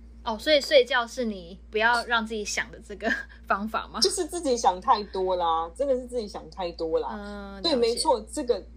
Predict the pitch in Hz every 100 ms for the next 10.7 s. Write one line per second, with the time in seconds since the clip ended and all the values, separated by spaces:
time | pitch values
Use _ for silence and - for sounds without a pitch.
0 | - - 269 247 240 233 240 240 247 214
1 | 175 175 254 214 180 180 214 202 190 170
2 | - 196 185 196 165 - 180 - 208 285
3 | 285 247 247 240 262 175 180 190 165 160
4 | 180 - 160 - - - - 220 226 220
5 | 170 180 175 - - 202 180 156 170 165
6 | - - - - 185 180 160 190 233 233
7 | 226 - - 302 - 180 180 214 185 180
8 | 165 175 160 143 147 151 160 147 165 -
9 | 156 165 156 170 226 196 220 190 170 165
10 | 175 175 175 156 165 196 170